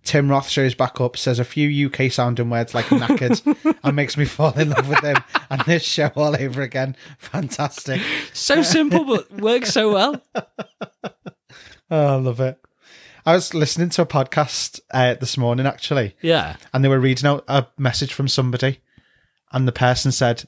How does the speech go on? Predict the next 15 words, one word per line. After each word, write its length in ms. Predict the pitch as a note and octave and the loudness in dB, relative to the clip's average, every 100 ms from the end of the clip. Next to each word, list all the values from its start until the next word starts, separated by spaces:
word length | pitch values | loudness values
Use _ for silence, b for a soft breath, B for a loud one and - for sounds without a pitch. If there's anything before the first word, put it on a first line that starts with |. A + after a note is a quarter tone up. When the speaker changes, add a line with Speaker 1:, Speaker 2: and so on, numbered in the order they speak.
| - | -2
Speaker 1:
they 100 | B2 | -2
phoned 420 | - A#2+ B2 B2+ | 2 2 2 0
someone 400 | - C#3+ D3 D#3+ | 0 0 0 -2
instead 240 | C#3+ C3 B2 | -4 -2 -2
of 100 | - | -4
called. 460 | - A2+ B2 C3 - b b | -2 0 0 -2 -8 b b
And 100 | C3+ | 0
they 40 | B2 | 2
were 60 | |
like, 200 | A2 G#2 | 2 0
"Hmm, 100 | - G#2+ - | -4 -8 -6
they're 100 | G#2+ | -6
Canadian." 500 | - G#2+ F#2 F#2+ F#2+ - - | -4 -4 -4 -6 -6 -6 -2
<laughs> 140 | - | -4
Speaker 2:
<laughs> 0 | - | -4